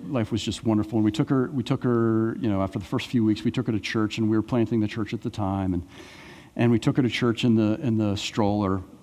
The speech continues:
You know, she can't move, and she's just there, and she's looking up, and she was super, like, attentive, and, she, you know, like, she was always noticing things. She's looking around. I remember it's after church. This, again, a specific memory.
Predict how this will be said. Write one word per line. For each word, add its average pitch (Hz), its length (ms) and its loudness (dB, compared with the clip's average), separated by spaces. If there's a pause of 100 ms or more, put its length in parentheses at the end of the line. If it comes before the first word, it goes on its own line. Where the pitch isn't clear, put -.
(600)
You 190 180 6
know, 120 100 2
she - 120 -2
can't 139 180 6
move, 107 280 4
and 107 100 0
she's - 120 -6
just 117 160 -2
there, 110 140 0
and 104 100 0
she's 104 140 -8
looking 110 240 -2
up, 98 160 -2
and 101 80 0
she - 100 0
was 123 140 2
super, 110 480 -2
like, 85 240 -2
attentive, 104 580 -2
and, 95 140 0
she, - 160 -10 (160)
you 110 100 -2
know, 85 160 -4 (260)
like, - 280 -8 (640)
she - 120 -2
was 113 80 2
always 110 220 2
noticing 107 280 2
things. 104 260 -2
She's 113 160 -8
looking 113 240 0
around. 101 240 2
I 113 40 4
remember 151 200 6
it's 147 100 4
after 135 220 4
church. 113 460 2
This, 131 320 -4
again, 156 240 4
a 104 40 2
specific 147 460 -2
memory. 107 260 2